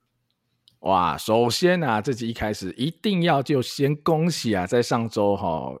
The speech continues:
经过了惊涛骇浪，但仍然顺利封王的统一狮啊哈，恭喜狮迷朋友们啊哈，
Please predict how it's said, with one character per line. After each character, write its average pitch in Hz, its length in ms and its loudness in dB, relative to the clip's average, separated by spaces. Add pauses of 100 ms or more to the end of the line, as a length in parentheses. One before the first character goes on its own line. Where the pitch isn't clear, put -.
(100)
经 175 260 2
过 165 140 6
了 123 80 6
惊 180 420 0
涛 160 320 2
骇 147 260 0
浪， 113 240 0
但 117 200 0
仍 113 280 2
然 117 220 2
顺 185 420 0
利 170 140 6
封 147 260 2
王 113 160 2
的 104 120 0
统 98 200 -4
一 104 140 -4
狮 101 180 -8
啊 78 140 -4
哈， 117 200 -2
恭 160 260 4
喜 107 240 -4
狮 170 420 -2
迷 131 240 0
朋 110 300 -2
友 113 200 2
们 90 220 -8
啊 87 160 -8
哈， 110 240 0